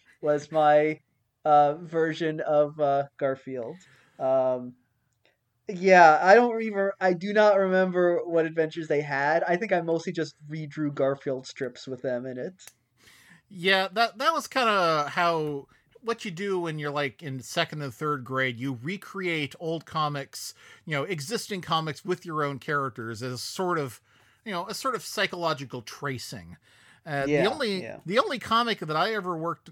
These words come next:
Speaker 2: that I ever did was, it was this one that a friend of mine, a friend who I believe listens to this podcast, hi Cody, who, uh, he, we were passing it around in class, and it's a, it was called Comic Book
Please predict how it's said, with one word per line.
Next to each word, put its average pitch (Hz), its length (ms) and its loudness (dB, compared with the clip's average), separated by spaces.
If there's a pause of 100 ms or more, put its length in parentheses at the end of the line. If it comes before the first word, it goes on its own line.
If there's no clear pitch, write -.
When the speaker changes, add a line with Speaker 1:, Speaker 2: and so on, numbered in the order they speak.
Speaker 2:
that 160 200 -6
I 190 40 0
ever 180 160 -4
did 165 340 -4
was, 135 520 -6 (420)
it 262 80 -6
was 339 140 -4
this 370 140 -8
one 247 200 -4
that 220 100 -4
a 190 60 -4
friend 220 320 -6
of 151 100 -8
mine, 127 420 -2 (220)
a 160 80 -6
friend 277 300 -4
who 185 280 -4
I 165 100 -2
believe 151 420 -6
listens 196 340 -8
to 170 60 -12
this 147 160 -8
podcast, 190 540 -6
hi 202 180 -4
Cody, 156 400 -4 (260)
who, 175 360 0
uh, 160 280 0 (760)
he, 180 140 -10 (540)
we 165 100 -4
were 175 100 -2
passing 233 420 -4
it 202 40 -4
around 190 380 0
in 175 80 -6
class, 180 500 -2
and 147 500 -2
it's 156 320 -8
a, 147 140 -6 (220)
it 170 80 -4
was 170 160 -2
called 147 340 -4 (140)
Comic 208 380 0
Book 180 280 -4